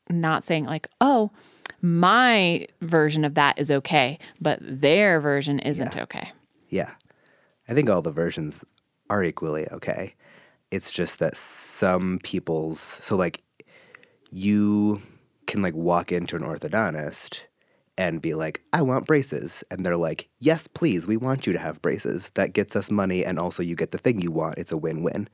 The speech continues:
Speaker 1: Okay.
Speaker 2: But then for trans people, it's like, "Hey, I would like to not have ovaries anymore." And it's like, "Okay, but here's the twenty steps you have to take to do that." And you have to, like, prove yourself and, and spend a whole bunch of money to prove yourself, and then find a surgeon who's willing to do it, and then convince them that you're not,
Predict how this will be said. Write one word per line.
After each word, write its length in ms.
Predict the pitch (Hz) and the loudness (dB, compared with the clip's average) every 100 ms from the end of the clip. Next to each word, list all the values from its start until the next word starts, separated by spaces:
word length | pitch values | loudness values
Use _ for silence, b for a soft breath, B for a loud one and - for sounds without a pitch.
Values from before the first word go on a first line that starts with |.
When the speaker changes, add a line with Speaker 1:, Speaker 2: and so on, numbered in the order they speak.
| B B B | B B B
Speaker 1:
Okay. 300 | 170 175 240 - | -8 -8 -10 -6
Speaker 2:
But 100 | 87 | -4
then 80 | 87 | -2
for 100 | 85 | 0
trans 260 | 123 117 110 | 2 2 2
people, 300 | 87 80 80 | -2 0 -2
it's 140 | - | -2
like, 220 | 82 - - | -4 -4 -6
"Hey, 320 | 180 131 85 | 0 2 2
I 120 | 110 120 | 2 2
would 140 | 98 | 4
like 180 | - - | 0 0
to 100 | - | -2
not 240 | 98 101 - | 0 0 0
have 200 | 104 101 | -2 2
ovaries 360 | 120 104 90 | 2 2 0
anymore." 400 | 90 85 78 78 | -2 -4 -6 -8
And 120 | 80 90 | -8 -10
it's 140 | - | -4
like, 220 | 90 85 - B B - | -4 -4 -10 B B -2
"Okay, 320 | 110 98 82 | 0 0 -2
but 200 | 78 85 | -2 -6
here's 460 | - 104 98 101 90 | -2 2 4 2 -2
the 100 | 90 | -8
twenty 320 | - 82 82 | -6 -4 -4
steps 280 | - 82 82 | -6 -6 -6
you 80 | |
have 120 | 85 76 | -8 -6
to 80 | |
take 180 | - - | -8 -8
to 80 | - | -10
do 120 | - - | -10 -10
that." 240 | - - _ b b b b - | -12 -14 _ b b b b -8
And 120 | 87 | -4
you 40 | |
have 80 | 78 | -4
to, 60 | 73 | -6
like, 180 | 73 - | -10 -4
prove 260 | 101 85 | 0 0
yourself 400 | 73 - - - | -2 -8 -10 -10
and, 160 | - - - | -12 -10 -8
and 420 | 76 76 - - b b b b b b b b b | -8 -6 -8 -10 b b b b b b b b b
spend 320 | - - 90 | -6 0 0
a 40 | 78 | 0
whole 100 | 85 | -2
bunch 200 | 80 80 | -4 -4
of 100 | 80 | -4
money 320 | 82 78 78 _ _ - | -4 -6 -8 _ _ -4
to 160 | 226 196 | 0 0
prove 220 | 82 76 | -2 -6
yourself, 500 | 76 - 80 80 - | -10 -10 -12 -12 -10
and 180 | 80 82 | -8 -6
then 140 | 78 | -8
find 340 | - 92 92 | -2 0 0
a 60 | 92 | -2
surgeon 280 | 92 85 82 | -4 -6 -6
who's 160 | 82 | -6
willing 260 | 80 80 80 | -4 -4 -6
to 80 | 95 | -6
do 260 | 101 117 | 2 2
it, 160 | 82 76 | 2 -2
and 180 | 85 80 | -8 -6
then 140 | 80 | -6
convince 400 | - 90 87 85 | -6 -6 -6 -6
them 120 | 87 | -6
that 120 | 90 95 | -6 -4
you're 80 | |
not, 260 | 98 101 | -4 -4